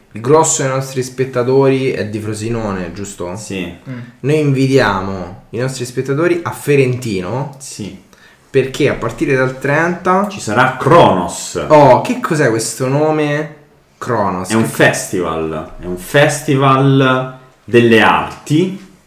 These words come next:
Speaker 1: Mm.
Speaker 2: E, ehm, si comporrà in tre giorni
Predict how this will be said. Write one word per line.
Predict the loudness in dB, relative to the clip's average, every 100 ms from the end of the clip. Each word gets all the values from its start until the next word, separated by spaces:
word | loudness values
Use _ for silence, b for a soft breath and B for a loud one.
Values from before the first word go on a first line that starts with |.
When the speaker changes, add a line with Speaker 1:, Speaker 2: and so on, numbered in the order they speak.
| -6
Speaker 1:
Mm. | -4 -4 -6 -8 -14 -18 b b b b b b _
Speaker 2:
E, | 2 4 4
ehm, | 2 2 4 4 4 4 2 0 0 -2 -4 -6
si | -6 -4 4
comporrà | 6 6 4 4 4 2 0 -6
in | -4 -4 2
tre | 6 6
giorni | 4 6 6 6 2 0 0 0 -6 -14